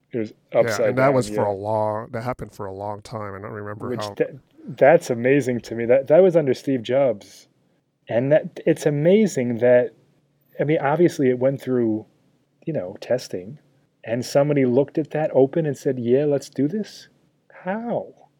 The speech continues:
Speaker 1: How does, how does that get through? I don't, like, I,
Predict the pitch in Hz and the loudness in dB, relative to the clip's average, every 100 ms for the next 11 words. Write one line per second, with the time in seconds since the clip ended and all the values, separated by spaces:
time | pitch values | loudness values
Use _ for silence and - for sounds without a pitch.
0 | _ _ - - 262 262 247 - 240 254 | _ _ -20 -2 2 2 0 2 4 4
1 | 247 233 233 208 208 226 247 254 123 - | 6 4 6 2 2 -2 0 0 -2 -4
2 | _ _ _ _ _ _ _ 180 208 214 | _ _ _ _ _ _ _ 0 0 2
3 | 180 190 190 | 4 4 4